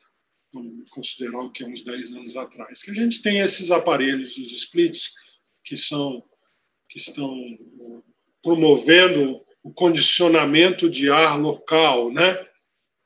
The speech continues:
Tá? Já é uma, um, um grande avanço, mas mesmo assim ainda tem muito, muito sistema central, que são sistemas de,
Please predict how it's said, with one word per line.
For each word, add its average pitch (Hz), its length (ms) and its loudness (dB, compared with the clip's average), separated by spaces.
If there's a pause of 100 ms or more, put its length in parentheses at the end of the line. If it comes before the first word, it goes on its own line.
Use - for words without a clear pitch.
(320)
Tá? 143 320 -8 (880)
Já 151 300 0
é 170 100 8
uma, 165 400 4
um, 156 320 -14
um 160 260 -16
grande 175 320 -2
avanço, 139 560 -2
mas 143 220 -10
mesmo 208 320 -6
assim 214 360 -6
ainda 226 440 -2
tem 208 280 -6
muito, 208 500 -4 (340)
muito 208 240 -8
sistema 196 560 -6
central, 190 960 -4 (560)
que 160 420 2
são 175 280 -4
sistemas 165 840 -2
de, 156 380 -6